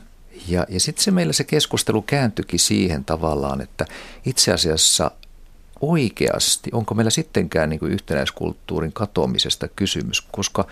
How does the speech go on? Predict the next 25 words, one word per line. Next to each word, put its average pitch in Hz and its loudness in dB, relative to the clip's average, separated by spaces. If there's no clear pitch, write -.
mehän 135 2
olemme 120 2
jatkuvasti - 0
niinku 98 2
samantyyppisen, 101 0
sy-, - 0
tyyppisten 95 2
informaatiosisältöjen, 64 0
eh, 73 -4
niinku 80 -6
alaisena 80 4
ja, 71 -2
ja 95 2
alttiina 73 -2
niille. 76 0
Toisin 101 0
sanoen, 98 0
jos 92 0
ajatellaan 92 4
niinku 90 -2
karkeasti, 80 2
että - -4
Budapestin 78 4
ja, 80 2
ja, 82 0